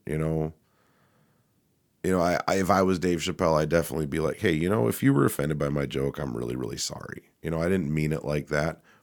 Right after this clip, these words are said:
but it was a joke, and I thought it was funny." You know? Ugh. My point is, is that it's perfectly okay to think that something is strange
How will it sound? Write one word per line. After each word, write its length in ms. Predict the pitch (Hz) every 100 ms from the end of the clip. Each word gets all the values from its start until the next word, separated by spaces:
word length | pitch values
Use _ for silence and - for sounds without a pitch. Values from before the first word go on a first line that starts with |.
| _
but 460 | 73 80 85 90 - _ _ _ _ _ -
it 120 | 131
was 120 | 131
a 60 | 135
joke, 420 | 117 117 71 - -
and 280 | 87 85 -
I 100 | 85
thought 200 | 82 69
it 40 |
was 100 | -
funny." 340 | - - - _ _ _ _ - - - _ _ -
You 80 | 85
know? 300 | 85 90 87 _ _ _ - - - - - - _ _ _ _ _ _ -
Ugh. 280 | 87 90 78 - - _ _ - - _ - _ _ _ _ _ _ _ _ _ _ - - _ _ _ _ _ _ _ _ _ _ _ _ _ _ _ _ - - - - _ -
My 280 | 110 110 110
point 360 | 85 92 76
is, 380 | 58 50 - - _
is 140 | - 82
that 80 |
it's 100 | 80
perfectly 480 | - 123 - - -
okay 300 | 80 - 64
to 80 | 60
think 240 | - 62
that 120 | - -
something 400 | 78 67 57 50
is 120 | -
strange 800 | - - 55 - - - -